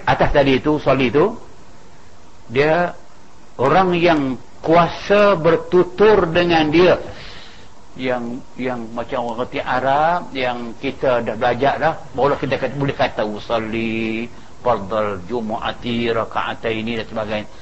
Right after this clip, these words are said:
Tapi macam, macam saudari kita tadi tu yang baru Islam, nak mengajak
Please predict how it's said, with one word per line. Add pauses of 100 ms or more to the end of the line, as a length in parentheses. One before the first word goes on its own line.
(240)
Tapi
macam,
macam (720)
saudari
kita
tadi
tu
yang
baru
Islam, (320)
nak
mengajak